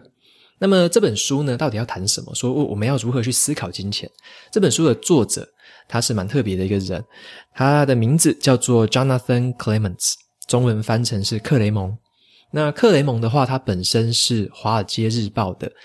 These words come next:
这个专栏的记者，那专门在写财经理财领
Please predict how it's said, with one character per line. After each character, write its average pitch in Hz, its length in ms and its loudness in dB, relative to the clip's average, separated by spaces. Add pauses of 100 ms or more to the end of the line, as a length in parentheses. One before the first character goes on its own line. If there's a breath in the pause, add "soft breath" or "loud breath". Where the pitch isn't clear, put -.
(160 loud breath)
这 - 140 -10
个 95 260 -6
专 143 360 2
栏 101 280 0
的 104 120 -2
记 123 200 -2
者， - 200 -4 (220 soft breath)
那 113 140 0
专 147 180 2
门 120 180 0
在 120 160 2
写 98 300 -4
财 107 240 -4
经 127 380 -2
理 113 160 -6
财 - 180 -12
领 92 160 -10